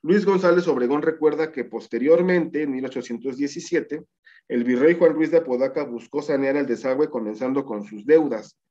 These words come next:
lo cual favorecería al gobierno acuático y la seguridad de la ciudad frente a las lluvias, ya que en mil ochocientos quince el Real Tribunal de Minería reclamó al desagüe cuarenta y cinco mil pesos de rédito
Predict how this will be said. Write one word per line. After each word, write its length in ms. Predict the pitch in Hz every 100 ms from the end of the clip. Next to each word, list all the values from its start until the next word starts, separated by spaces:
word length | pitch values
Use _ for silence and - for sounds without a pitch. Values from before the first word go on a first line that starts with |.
| _ _ _
lo 200 | 127 123
cual 160 | 147 156
favorecería 800 | 170 143 120 117 127 127 151 156
al 300 | - 123 120
gobierno 440 | 120 127 147 160
acuático 720 | 151 156 151 - 123 156 156 -
y 80 |
la 120 | 120 110
seguridad 520 | 127 117 117 120 131
de 100 | 160
la 120 | 127
ciudad 340 | - 113 127
frente 280 | 127 139 120
a 60 | 98
las 180 | 98 95
lluvias, 480 | 107 92 90 _ _ _ _ _ _ _
ya 180 | 131 143
que 100 | 143
en 80 | 156
mil 140 | 151
ochocientos 600 | 160 165 165 175 165 175 -
quince 460 | 185 156 151 175 - -
el 140 | 120
Real 200 | 117 143
Tribunal 460 | 147 160 143 139 139
de 80 | 147
Minería 480 | 147 151 147 147 143
reclamó 560 | 123 120 110 117 139
al 100 | 139
desagüe 560 | 139 139 135 131 147 165 _
cuarenta 360 | 117 113 104 107
y 60 |
cinco 360 | 107 113 107 110
mil 280 | 120 147 156
pesos 400 | 160 156 165 139
de 120 | 123
rédito 600 | 123 131 123 - 143 -